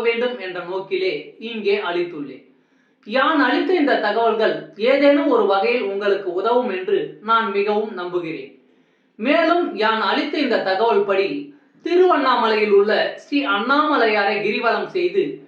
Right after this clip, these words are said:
அதனால் நீங்கள் அவரின் அருளாசியை பெற்று நலமோடும் வளமோடும் வாழ்ந்தால் அதில் எனக்கு மிக்க மகிழ்ச்சியே. வாழ்க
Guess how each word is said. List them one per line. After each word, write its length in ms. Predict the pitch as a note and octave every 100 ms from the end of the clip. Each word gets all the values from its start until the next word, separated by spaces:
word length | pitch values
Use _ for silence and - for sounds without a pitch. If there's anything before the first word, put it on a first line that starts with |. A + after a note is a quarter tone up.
| _ _ -
அதனால் 480 | A3+ B3+ C#4 C#4+ D#4
நீங்கள் 320 | C4 A#3 A3+ - G3
அவரின் 340 | A3+ A3 G3+
அருளாசியை 640 | F#3+ B3+ C#4 C4+ C4 G#3+ G3
பெற்று 340 | F#3 E3+ G3 E3 F#3+
நலமோடும் 640 | G#3+ A#3 C#4+ D4+ D4 D4 C4+
வளமோடும் 520 | F#3 G#3 G#3+ A3 A3+
வாழ்ந்தால் 480 | F3+ F3 F3 E3 C#3+ C#3+ - G#3
அதில் 220 | C4 A#3
எனக்கு 400 | F3+ F3 E3+ F#3+ D3 -
மிக்க 420 | A3+ B3 B3+ C4 A#3+
மகிழ்ச்சியே. 640 | F3 E3+ F3 - D3 C3+ - _ _ _ _ _ _
வாழ்க 440 | G3+ A#3 D4 D#4+